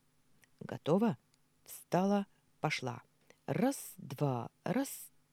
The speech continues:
два. Етить мои помидоры без шкурки. Кто это? Приблизившись еще на шаг,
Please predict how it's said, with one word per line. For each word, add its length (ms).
два. 640
Етить 1040
мои 260
помидоры 520
без 160
шкурки. 720
Кто 600
это? 600
Приблизившись 800
еще 420
на 140
шаг, 400